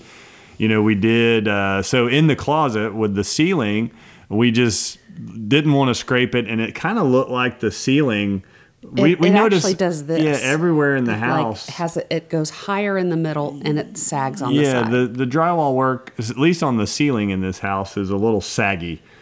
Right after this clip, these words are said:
Speaker 1: let's just say.
Speaker 2: Well,
Speaker 1: So
Speaker 2: 'cause we found out that the
Speaker 1: Yeah.
Speaker 2: framing is not
Speaker 1: Yeah, some of the joists up, up in the attic are
Speaker 2: Are too wide.
Speaker 1: yeah, they, they don't, they didn't do a great job of that. But anyway, so when we saw that,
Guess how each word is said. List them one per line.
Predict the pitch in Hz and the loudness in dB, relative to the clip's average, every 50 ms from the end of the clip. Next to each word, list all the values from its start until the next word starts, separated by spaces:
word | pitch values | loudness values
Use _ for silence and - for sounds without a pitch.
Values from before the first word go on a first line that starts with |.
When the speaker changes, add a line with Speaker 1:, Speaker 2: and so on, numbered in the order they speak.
| - - _ _ | -20 -20 _ _
Speaker 1:
let's | - 95 104 101 92 - - | -4 -2 0 0 -2 -2 -2
just | 101 98 90 - | -2 -2 -2 -2
say. | - - 92 87 85 87 87 | -4 -4 -4 -2 -2 0 2
Speaker 2:
Well, | 214 208 98 | 2 2 2
Speaker 1:
So | 101 101 | 2 2
Speaker 2:
'cause | 196 220 180 170 | 0 0 0 0
we | 202 190 | 0 0
found | 180 - - 185 175 190 185 175 | 0 -2 -2 -2 0 0 0 -2
out | 190 214 233 226 - - 165 | -2 -4 -4 -6 -6 -4 -4
that | 170 165 165 | -4 -2 -2
the | 185 185 | -4 -4
Speaker 1:
Yeah. | 90 87 | -4 -2
Speaker 2:
framing | 175 190 214 269 277 269 220 185 | -2 0 2 2 2 4 4 2
is | 165 156 147 | 2 2 0
not | 165 151 147 151 156 - _ _ _ _ _ | 0 0 0 -2 -4 -8 _ _ _ _ _
Speaker 1:
Yeah, | 139 147 151 151 147 | 0 2 2 2 2
some | 139 - 202 202 | 0 0 0 2
of | 190 165 | 2 2
the | 143 | 2
joists | 127 110 117 117 117 113 107 - | 2 2 2 2 2 2 0 0
up, | 110 104 101 - - _ - | -2 -4 -4 -6 -12 _ -6
up | 110 92 - | -6 -4 -2
in | 101 95 | -2 -2
the | 95 90 | -2 0
attic | 90 92 92 90 92 90 - | 0 0 -2 -2 -4 -6 -6
are | 90 87 85 82 80 82 | -6 -6 -4 -6 -4 -6
Speaker 2:
Are | 185 | -6
too | - - - 214 | -6 -4 -2 -2
wide. | 180 156 151 131 117 104 92 90 - - 127 98 - - | -2 0 0 0 0 0 -2 -4 -8 -12 -16 -16 -14 -12
Speaker 1:
yeah, | 120 107 107 95 85 85 | -8 -4 -4 -4 -4 -4
they, | 87 104 113 | -2 -4 -4
they | 113 110 131 139 | -2 -2 -2 0
don't, | 143 147 143 131 120 - - _ _ - | 0 0 -2 -2 -4 -8 -14 _ _ -2
they | 156 185 | 2 4
didn't | 202 202 160 151 | 4 4 4 4
do | 143 143 139 | 4 4 4
a | 131 113 | 4 4
great | 107 120 117 113 107 104 110 107 | 2 2 2 2 0 -2 -2 0
job | 110 107 101 98 92 | 0 2 2 0 -2
of | 95 87 | -2 -4
that. | 85 87 90 | -4 -4 0
But | 123 151 180 | 2 2 4
anyway, | 185 156 127 107 101 98 98 98 104 | 4 4 2 2 0 0 0 -2 -2
so | 107 - - 147 | -2 0 0 0
when | 139 143 147 151 | 2 2 2 2
we | 170 180 | 2 2
saw | 170 175 - 196 185 185 180 160 | 0 0 -2 0 0 2 2 2
that, | 147 143 143 139 139 - - - | 2 2 2 2 0 -2 -6 -14